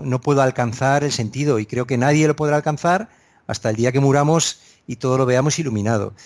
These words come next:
Para mí lo que me ayuda es pensar que, em, el relato del Génesis, este relato de, pues que dicen el, el pecado entró en el mundo por, eh, porque Adán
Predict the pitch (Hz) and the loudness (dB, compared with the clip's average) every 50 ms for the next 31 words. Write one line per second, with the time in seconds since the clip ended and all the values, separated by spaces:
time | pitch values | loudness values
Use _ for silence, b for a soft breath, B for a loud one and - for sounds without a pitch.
0 | B B B B B B B B - - 123 123 127 147 165 180 185 208 - 170 | B B B B B B B B -2 0 0 2 4 4 4 4 4 2 0 -2
1 | 160 143 151 135 135 127 127 151 165 175 175 175 170 - 185 180 - - 185 185 | -4 -4 -2 -2 -2 -2 0 0 2 2 2 2 0 0 -2 -2 0 0 0 0
2 | 190 196 190 - _ _ _ _ _ _ - - 156 156 165 175 190 - - - | -2 -2 -4 -8 _ _ _ _ _ _ -10 -6 -4 -2 -2 -2 -2 -4 -6 -4
3 | 165 147 139 131 127 123 117 113 113 107 107 104 104 101 101 98 104 - _ _ | -2 -2 0 0 0 0 0 2 2 0 0 0 0 0 -2 -4 -6 -10 _ _
4 | _ _ - - _ _ _ _ - 123 110 113 117 127 143 - 165 151 147 127 | _ _ -20 -20 _ _ _ _ -6 -4 0 2 2 2 2 2 2 2 2 2
5 | - 175 175 170 143 - - 165 190 202 - - - - - _ _ - - - | 2 2 2 4 2 2 0 0 0 0 -2 -2 -4 -6 -14 _ _ -20 -16 -14
6 | - - - 131 123 131 135 135 131 - 127 123 127 120 120 117 117 120 - b | -8 -4 -4 -2 0 0 0 0 0 -2 0 0 2 2 0 0 -2 -4 -8 b
7 | b b b b b b b - - 107 - - 110 113 110 113 117 110 110 110 | b b b b b b b -10 -10 -8 -4 -2 -2 -2 0 2 2 2 0 0
8 | 131 - - - 127 113 104 - - 151 - - 120 117 123 123 127 110 120 123 | -4 -6 -8 -6 -6 -6 -6 -6 -6 -6 -4 -2 0 2 4 4 4 4 2 2
9 | 120 117 135 165 165 160 156 123 131 123 123 117 113 107 - - _ _ - 107 | 4 4 4 6 6 4 4 4 2 2 2 2 0 -2 -6 -12 _ _ -20 -18
10 | 104 107 - - - - - _ - 110 - _ - 113 110 110 110 107 107 131 | -18 -16 -16 -16 -18 -18 -18 _ -16 -16 -12 _ -6 -4 -2 0 0 2 2 4
11 | 139 143 143 139 139 139 147 | 4 4 4 2 2 0 -2